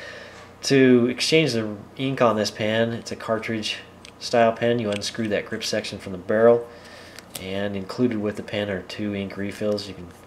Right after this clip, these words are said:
slide those into the grip section to use the pen. It's a sharp looking pen. Um, like I said, you could post that for a little bit bigger pen. You, you know, for most people you may wanna have that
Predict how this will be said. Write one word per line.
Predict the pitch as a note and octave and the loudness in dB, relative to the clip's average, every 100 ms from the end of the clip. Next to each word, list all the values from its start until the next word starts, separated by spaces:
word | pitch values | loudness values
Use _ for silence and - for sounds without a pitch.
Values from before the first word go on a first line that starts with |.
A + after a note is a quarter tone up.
| - - - | -20 -20 -12
slide | - G#2 G2+ F#2+ | -4 2 2 2
those | F#2+ F#2 | 0 -2
into | G2 F#2 | -6 -6
the | F#2 | -8
grip | F#2+ F#2+ | -6 -6
section | - G2+ F#2+ - G2 F#2 - - - - - - - - - - - | -2 -2 -2 -6 -10 -12 -18 -20 -20 -20 -20 -20 -20 -20 -20 -20 -20
to | - F#2+ | -16 -10
use | G2+ F#2+ | -8 -8
the | F#2+ | -10
pen. | - G2 F#2 E2+ - - - - - - - | -8 -6 -6 -8 -16 -20 -20 -20 -20 -20 -10
It's | |
a | A#2 | -4
sharp | - C#3 C3 | 4 6 6
looking | C3+ B2+ A#2 | 2 0 -2
pen. | - A#2 A#2+ C3+ B2+ - | -2 2 4 4 0 -4
Um, | G#2 G2+ G2 F#2+ - - - | 0 0 0 -4 -12 -18 -10
like | A2 | -6
I | G2+ | -2
said, | A#2+ A2 G#2+ | 2 2 2
you | |
could | G2+ G#2 - | -2 -6 -2
post | A#2 A2+ A2+ A#2 | 0 0 2 6
that | A#2 A2+ - - - - - - - - - - - - - - - | 6 4 -2 -14 -20 -20 -20 -20 -20 -20 -20 -20 -20 -20 -20 -20 -12
for | G#2+ | -8
a | |
little | G#2 A2 G2+ | -4 -4 -4
bit | G#2 E2+ | -4 -4
bigger | G#2+ G#2+ G#2+ | -6 -4 -4
pen. | - G#2+ A2+ A2+ A2+ - | -2 0 0 -2 -6 -16
You, | - - - - | -20 -20 -20 -16
you | A2 | -10
know, | F#2+ F#2+ | -8 -8
for | F2+ G2+ | -8 -4
most | G#2 G#2+ - | -2 -2 -4
people | A2+ G#2+ | -6 -4
you | G2 | -2
may | G2+ | -2
wanna | G#2 G2+ | 0 -2
have | G2 G2+ | -2 0
that | G2+ - | 0 0